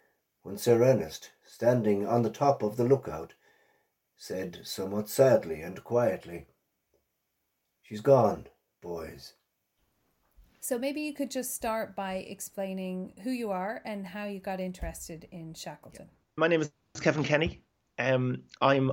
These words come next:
Speaker 3: a, a member of the Athy Shackleton Committee, which organises the Shackleton Autumn School. My interest in Shackleton began as a teenager when I had a,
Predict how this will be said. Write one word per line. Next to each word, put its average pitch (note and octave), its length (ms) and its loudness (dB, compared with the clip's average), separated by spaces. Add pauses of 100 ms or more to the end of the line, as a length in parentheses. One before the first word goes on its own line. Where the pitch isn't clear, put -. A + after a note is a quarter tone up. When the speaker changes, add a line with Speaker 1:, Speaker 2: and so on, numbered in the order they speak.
Speaker 3:
a, A#2 340 6
a - 20 4
member C#3 260 8
of A#2+ 160 6
the A#2 460 2
Athy B2+ 440 6
Shackleton C3 480 2
Committee, C#3 380 2
which C3+ 180 -2
organises A#2+ 600 2
the A2 220 0
Shackleton A#2+ 420 0
Autumn A#2+ 240 2
School. B2 360 4 (680)
My D3+ 140 8
interest F#3 260 2
in D3 60 0
Shackleton C#3 380 2
began C3 260 4
as A#2+ 80 -2
a B2 40 -10
teenager C3+ 580 0 (440)
when C3 380 4
I B2+ 180 2
had C3+ 260 2
a, A#2+ 300 2